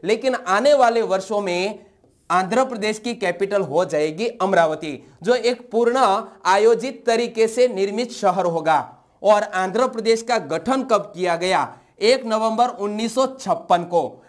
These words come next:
लेकिन आंध्र प्रदेश भाषा के तौर पर अलग होने वाला पहला स्टेट था। और इसके हाल ही के राज्यपाल कौन है? विश्वभूषण हरिचंदन। और आंध्र प्रदेश के हाल ही के सीएम कौन है?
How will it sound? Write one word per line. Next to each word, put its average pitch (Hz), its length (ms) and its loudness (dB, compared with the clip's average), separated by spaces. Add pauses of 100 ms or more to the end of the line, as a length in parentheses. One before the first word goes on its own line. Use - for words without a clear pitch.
(140)
लेकिन 254 340 0
आंध्र 202 400 2
प्रदेश 240 480 0
भाषा 170 400 -2
के 262 180 0
तौर 226 340 2
पर 196 300 4 (220)
अलग 233 280 2
होने 202 300 -2
वाला 196 280 2 (120)
पहला 180 460 0
स्टेट 160 360 -8
था। 156 220 0 (420)
और 190 380 0
इसके 226 380 -2
हाल 190 340 0
ही 226 100 -4
के 226 180 -4
राज्यपाल 214 600 0
कौन 233 220 0
है? 240 140 0 (260)
विश्वभूषण 233 840 -2
हरिचंदन। 156 680 -2 (300)
और 202 180 2
आंध्र 185 460 0
प्रदेश 233 380 -4
के 240 100 0
हाल 185 360 2
ही 214 100 -6
के 196 240 -8
सीएम 220 420 -2
कौन 226 220 0
है? 220 180 -2